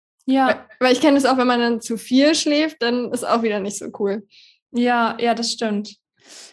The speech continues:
Speaker 1: Ja, und vielleicht tatsächlich, äh, ist das eine kleine Inspiration. Ich werd's auf jeden Fall machen, <clears throat> dass man guckt,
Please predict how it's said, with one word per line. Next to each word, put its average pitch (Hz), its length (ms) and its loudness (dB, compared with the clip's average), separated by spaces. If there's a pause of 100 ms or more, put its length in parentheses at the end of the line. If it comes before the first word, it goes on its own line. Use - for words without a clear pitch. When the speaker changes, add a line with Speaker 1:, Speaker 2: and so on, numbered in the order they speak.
Speaker 1:
Ja, 302 320 -2
und 262 120 2
vielleicht 262 260 -2
tatsächlich, 285 720 -2
äh, 240 340 0
ist 240 120 -6
das 247 120 -4
eine 240 100 0
kleine 247 240 -2
Inspiration. 233 600 -2
Ich 240 100 -2
werd's 220 160 0
auf 202 140 -4
jeden 226 220 2
Fall 220 160 -2
machen, 269 400 0 (600)
<clears throat> 226 540 2 (340)
dass 220 340 2
man 214 200 0
guckt, 240 340 -4